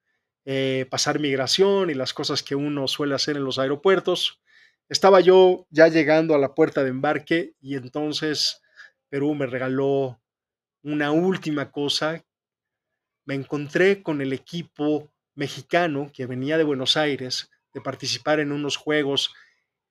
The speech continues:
para personas con síndrome de Down. Venían de haber ganado estos juegos,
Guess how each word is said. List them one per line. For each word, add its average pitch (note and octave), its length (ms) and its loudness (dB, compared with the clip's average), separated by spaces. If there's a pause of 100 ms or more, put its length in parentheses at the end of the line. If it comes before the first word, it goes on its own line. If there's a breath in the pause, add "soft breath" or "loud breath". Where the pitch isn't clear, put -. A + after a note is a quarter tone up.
(120)
para F3 480 6
personas D3+ 640 -2
con C3+ 180 -12
síndrome C#3 400 -6
de C3+ 80 -4
Down. C#3 440 -6 (460)
Venían D#3 400 -2
de E3+ 60 0
haber D3+ 180 0
ganado C#3 640 -2 (500)
estos - 300 -2
juegos, D3 800 -6